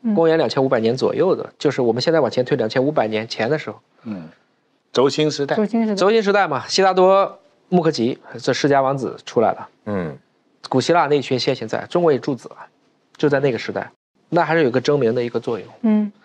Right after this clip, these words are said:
Speaker 2: 在这个过程中呢，其实还是会回到一个很重要的内容，啊，我们经常说，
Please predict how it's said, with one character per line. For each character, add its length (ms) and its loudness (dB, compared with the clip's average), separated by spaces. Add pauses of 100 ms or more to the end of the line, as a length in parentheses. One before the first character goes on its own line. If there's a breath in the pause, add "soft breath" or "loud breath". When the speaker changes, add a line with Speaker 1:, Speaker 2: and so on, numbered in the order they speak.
(280 soft breath)
Speaker 2:
在 160 0
这 140 -2
个 100 -2
过 140 2
程 100 4
中 140 4
呢， 80 2
其 180 -2
实 240 2
还 260 0
是 120 0
会 140 2
回 160 0
到 100 2
一 60 -2
个 60 -6
很 180 -6
重 100 4
要 80 0
的 100 -4
内 120 0
容， 220 -4 (760 soft breath)
啊， 460 2
我 120 0
们 80 2
经 120 2
常 140 2
说， 400 2